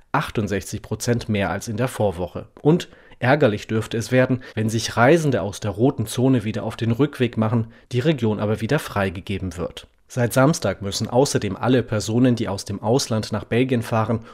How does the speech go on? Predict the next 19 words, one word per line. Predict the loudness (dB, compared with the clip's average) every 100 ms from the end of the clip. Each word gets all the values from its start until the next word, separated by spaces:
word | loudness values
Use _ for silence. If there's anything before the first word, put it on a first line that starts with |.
| -12
und | -10 -2
länger | 2 4 2 -2
als | -8 -6
achtundvierzig | -6 -4 -4 -4 -4 -6
Stunden | -2 0 0
bleiben, | 0 0 0 -2 -8 -12
ein | -6
Formular | 0 4 6 8 6
ausfüllen, | 4 0 -4 0 2 2
in | 2
dem | 2 2
sie | 0
die | -4 0
Aufenthalte | 0 2 0 0 -2 -2
der | -4
vergangenen | -2 -2 0 0 -2
vierzehn | -4 -6 -6 -6
Tage | -6 -6
dokumentieren. | -6 -6 -2 -2 -2 -6 -6 -8